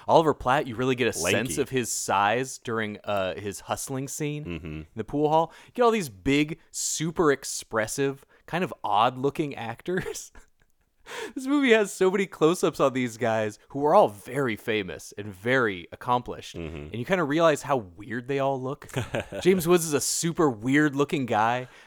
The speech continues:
Speaker 1: Uh, Bruce Dern kinda looks like this weird cartoon, like, weasel
Speaker 2: I
Speaker 1: or
Speaker 2: was gonna say
Speaker 1: fox.
Speaker 2: cartoon. He looks like a cartoon character
Speaker 1: And no more
Speaker 2: in this movie.
Speaker 1: cartoony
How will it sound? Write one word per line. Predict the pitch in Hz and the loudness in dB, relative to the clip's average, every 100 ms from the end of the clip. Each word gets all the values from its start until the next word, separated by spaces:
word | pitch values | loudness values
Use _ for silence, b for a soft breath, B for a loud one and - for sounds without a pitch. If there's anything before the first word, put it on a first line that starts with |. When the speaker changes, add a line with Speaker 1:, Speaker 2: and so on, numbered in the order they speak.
| B - | B 2
Speaker 1:
Uh, | 131 113 | 2 2
Bruce | 123 175 - | -2 -2 2
Dern | 151 165 | 2 2
kinda | 156 143 | 2 2
looks | 127 - | 0 0
like | 151 135 | -2 -2
this | 127 - | -4 -6
weird | 95 110 131 139 123 - b b | -8 -2 0 0 -4 -14 b b
cartoon, | - 135 131 - 147 131 110 | -4 0 0 0 -2 -2 0
like, | 98 - - 92 | -2 -4 -16 -18
weasel | 98 113 151 151 | -10 0 2 2
Speaker 2:
I | - | 0
Speaker 1:
or | 127 | -2
Speaker 2:
was | 110 | 0
gonna | 131 117 | 2 4
say | 123 127 | 6 6
Speaker 1:
fox. | 110 | 4
Speaker 2:
cartoon. | - 104 - 101 85 | 2 0 0 -2 -2
He | 78 104 | -2 -2
looks | 101 107 - | 0 -2 0
like | 101 98 | -2 -2
a | |
cartoon | 87 90 85 87 82 | -4 -4 -4 -6 -8
character | 80 73 135 | -6 -6 -4
Speaker 1:
And | 147 | 2
no | 160 170 175 160 | 8 10 10 8
more | 151 143 | 8 6
Speaker 2:
in | 120 | 6
this | - | 4
movie. | 120 - | 2 2
Speaker 1:
cartoony | - 123 104 95 | -2 -2 -4 -8